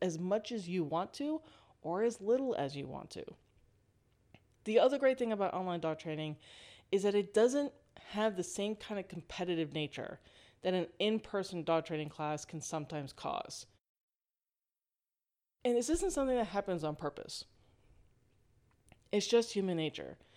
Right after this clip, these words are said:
And I would see it in every single course that I would teach, where people and dogs will progress at different rates. Just like with people, dogs learn differently.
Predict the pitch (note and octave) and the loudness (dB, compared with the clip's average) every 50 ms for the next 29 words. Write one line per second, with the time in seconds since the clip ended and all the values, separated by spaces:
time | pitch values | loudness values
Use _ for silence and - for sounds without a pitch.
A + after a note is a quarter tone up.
0 | - - - - - - - A3 G#3+ A3 G#3+ G#3+ - - - C#4+ C4+ B3+ A#3 G#3 | -20 -20 -20 -20 -8 -2 2 4 4 4 4 4 0 -2 -2 0 4 4 4 4
1 | - - - - - E3+ E3 D#3+ - _ - B3+ C4 A#3+ A3+ A3 G3+ - G3 F3 | 4 0 -6 -6 -6 -4 -4 -6 0 _ 6 6 6 6 6 4 2 2 0 -2
2 | E3 D#3+ - - F3 D#3 D3+ - D#3+ C#3+ D3 C#3 C#3 C3+ - - A2 - - - | -2 -2 0 0 0 0 2 -2 -4 -4 -4 -4 -4 -6 -8 -12 -14 -12 -12 -14
3 | - - _ _ _ _ _ _ - - _ _ _ _ _ _ _ _ _ - | -14 -14 _ _ _ _ _ _ -20 -20 _ _ _ _ _ _ _ _ _ -2
4 | F3 G3 G3+ G3+ G3+ G3+ G3 G3 F#3+ - - - _ _ _ _ - - - - | 2 4 4 6 4 4 4 2 0 -4 -8 -16 _ _ _ _ -18 -12 -4 -4
5 | C#4+ D4+ - D#4+ D#4+ - C#4+ C#4 A#3 G#3 F#3 F3+ F#3 F#3 F3+ F#3+ F#3 - A3 A3+ | -4 0 2 2 4 4 4 2 4 6 8 8 8 6 2 -2 -4 -2 -4 -4
6 | G#3+ - D#3+ D3+ D3+ - - G3+ F#3 - D3 - - E3+ - - D4+ C#4+ - - | -2 0 0 0 0 0 -2 -4 -2 -4 -6 -6 -6 -6 -2 0 0 0 0 -2
7 | - - - - - - - - - - - D#3 D#3 D#3 - F#3 F#3+ A#3 D4 D#4 | -6 -12 -14 -14 -16 -18 -20 -20 -14 -4 -2 -2 -2 0 -2 -4 -2 0 -2 -2
8 | - - A3 F3 E3+ - F3 G3+ C#4 C#4 - - - _ - D#3 D3+ D#3+ E3+ F#3+ | -2 -2 -4 -2 0 0 0 0 0 -2 -8 -18 -20 _ 0 2 4 6 4 4
9 | A3 G3 D3 D#3 - D3+ E3 E3+ F#3 G#3 G3 - A3+ A3+ - - - - - - | 2 -2 -6 -4 -2 -2 0 0 -2 0 2 2 2 2 0 -4 -8 -8 -10 -10
10 | - | -12